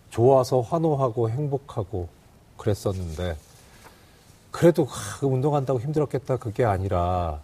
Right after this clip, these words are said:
더 나가서, 어, 이런 말 못할 숨겨진 고통이 있었다는 게. 그러니까 메달 따면서 시상대 위에서 눈물 흘리는 걸 보고 '아,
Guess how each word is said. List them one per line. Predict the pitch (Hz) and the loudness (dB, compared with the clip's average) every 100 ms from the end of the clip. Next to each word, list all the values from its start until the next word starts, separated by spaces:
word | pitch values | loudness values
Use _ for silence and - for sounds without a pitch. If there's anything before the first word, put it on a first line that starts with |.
| - | -10
더 | - 147 | -4 -2
나가서, | 139 110 113 123 | 0 -2 -4 -4
어, | 101 101 101 92 | -6 -6 -6 -4
이런 | 185 202 247 208 - - - | -2 -2 -2 -6 -14 -20 -14
말 | 78 95 139 | -10 -4 -4
못할 | 214 262 - - 127 85 - _ _ - - _ - - - - - - - - - - | -4 -8 -12 -10 -10 -12 -18 _ _ -20 -20 _ -20 -20 -20 -20 -20 -20 -20 -20 -20 -20
숨겨진 | - - 262 254 220 185 | -12 -6 0 2 2 0
고통이 | - 101 - 113 | -2 -6 -4 -4
있었다는 | 90 - - 82 80 | -4 -6 -6 -6 -6
게. | 80 80 | -6 -4
그러니까 | - 180 - - - - - - - | 4 4 4 -6 -20 -20 -20 -10 0
메달 | 101 135 147 247 262 254 254 254 | 4 6 8 8 8 6 4 4
따면서 | 226 220 226 226 185 214 226 233 - - - _ - | 4 6 2 0 0 2 2 2 -6 -20 -20 _ -16
시상대 | - 247 262 277 262 240 214 | -8 -4 -2 -2 0 0 2
위에서 | 170 170 160 175 156 - | 4 4 4 2 0 -6
눈물 | 117 139 240 240 214 | -2 0 2 2 2
흘리는 | 196 170 | 2 2
걸 | 156 | 2
보고 | 135 135 139 107 | 0 0 0 2
'아, | 120 | 0